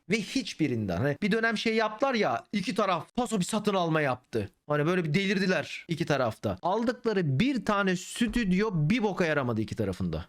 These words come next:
Çok enteresan. Hiçbir şey işe yaramadı. Sony Bungie'yi aldı, elinde patladı.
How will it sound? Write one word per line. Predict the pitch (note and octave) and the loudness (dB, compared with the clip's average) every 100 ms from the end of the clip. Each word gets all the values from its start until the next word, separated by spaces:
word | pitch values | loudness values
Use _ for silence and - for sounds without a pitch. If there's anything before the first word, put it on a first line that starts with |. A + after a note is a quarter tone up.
| - | -4
Çok | A3 F#3 | -2 0
enteresan. | D#3 C3+ A2+ G2 F2+ - | 0 0 -2 -4 -6 -2
Hiçbir | - G#3 F3 | -2 0 -2
şey | F3+ E3 D3 - | 0 0 0 -2
işe | C#3 - | -4 0
yaramadı. | D3+ B2+ A2+ G2+ E2+ F2+ _ | 0 2 0 -2 -2 -6 _
Sony | - A3 A3+ | -2 0 2
Bungie'yi | A#3 A3+ G3 G#3 | 2 2 2 2
aldı, | F#3 F3 F3 A3+ - | 4 4 2 0 0
elinde | G3+ G3 G3+ | 0 2 0
patladı. | F#3+ E3 D3 C3+ A2+ A#2+ F3+ | 0 -2 0 0 0 0 -2